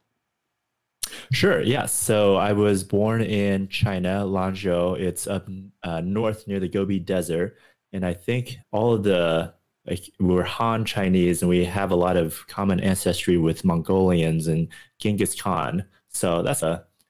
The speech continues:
interesting little factoid. But, um, so when I was two, in nineteen eighty-nine. Uh, that was when Tiananmen Square was happening in Beijing. And so my father, he taught political science at the university, and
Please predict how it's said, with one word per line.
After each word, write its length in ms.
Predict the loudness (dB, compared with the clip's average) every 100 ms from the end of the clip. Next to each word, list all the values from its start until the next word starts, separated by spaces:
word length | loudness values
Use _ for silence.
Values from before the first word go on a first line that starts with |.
| _ -6
interesting 480 | -6 -6 -4 -4 -4
little 300 | -4 -4 -4
factoid. 600 | -4 -6 -2 0 2 0 -8 _ _ _ _
But, 300 | -2 -2 -2
um, 280 | -2 -2 -2
so 140 | -2 0
when 160 | 0
I 120 | 2
was 400 | 2 2 2 -2
two, 600 | -6 -2 2 4 2 0 -6 _ _ _ _ _ -20 -16 -6
in 260 | -2 0 0
nineteen 320 | -2 0 0
eighty-nine. 800 | 2 0 2 0 0 0 -2 -4 -10 _ _ _
Uh, 120 | -2
that 160 | 0 0
was 180 | 0 0
when 220 | 0 0
Tiananmen 340 | 0 0 0
Square 340 | -2 0 2 2
was 160 | 0
happening 420 | -2 -4 -2 0 0
in 140 | 0
Beijing. 600 | 0 -2 -2 -2 -2 -6 -12 _ _ _
And 460 | -6 -4 -2 -4 -4
so 140 | -4
my 140 | -2 -2
father, 520 | -2 -2 0 2 2
he 140 | 0
taught 240 | -4 -4 -4
political 300 | -6 -4 -8
science 460 | -4 -4 -4 -6 -8
at 100 | -6
the 80 | -4
university, 800 | -2 0 -2 -2 0 2 0
and 340 | 0 -2 -2